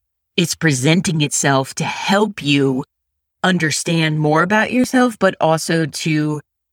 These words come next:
maybe expand who you are and to appreciate yourself. There's going to be a lot of A's in this, this episode.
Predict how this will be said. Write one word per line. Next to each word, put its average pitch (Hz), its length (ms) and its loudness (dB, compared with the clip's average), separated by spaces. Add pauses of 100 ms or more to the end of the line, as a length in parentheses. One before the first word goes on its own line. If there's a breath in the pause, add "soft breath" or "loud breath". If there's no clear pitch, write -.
(140)
maybe 151 720 0 (480)
expand 170 880 0 (200)
who 196 180 -2
you 175 320 2
are 143 560 2 (420)
and 160 380 0
to 147 500 0
appreciate - 800 0
yourself. 139 720 -2 (180 loud breath)
There's 185 160 -2
going 202 220 2
to 170 40 -2
be 160 120 2
a 143 80 4
lot 139 200 4
of 131 80 0
A's 135 380 2
in 131 140 2
this, 131 200 -2 (200)
this - 480 -6
episode. 135 440 -4